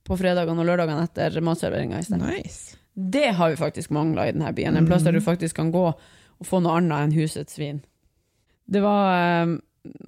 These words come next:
Speaker 1: han, eh, s-, ha-, så Rune sa at han hadde,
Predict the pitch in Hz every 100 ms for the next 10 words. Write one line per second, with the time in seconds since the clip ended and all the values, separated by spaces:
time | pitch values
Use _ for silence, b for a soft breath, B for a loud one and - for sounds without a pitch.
0 | - _ _ _ - 190 170 165 147 131
1 | 170 - - 190 175 175 185 175 185 175
2 | 170 170 165 165 170 170 170 165 160 160
3 | 160 170